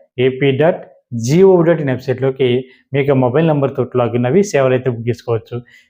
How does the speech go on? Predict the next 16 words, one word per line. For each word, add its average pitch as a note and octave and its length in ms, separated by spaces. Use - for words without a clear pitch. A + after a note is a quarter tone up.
సీనియర్ G3 400
సేవక్ D3+ 340
అనగానే C3 420
మనకి C3+ 340
నలభై C#3 280
ఐదు C3 140
సంవత్సరాలు C#3+ 460
ఏజ్ B2+ 180
ఉండాలి. C3 320
అదేవిధంగా E3 420
తిరుమల D#3+ 400
కొండపైన C3+ 480
మినిమం F3 380
పదిహేను D3+ 420
రోజుల C#3+ 280
నుండి C3+ 300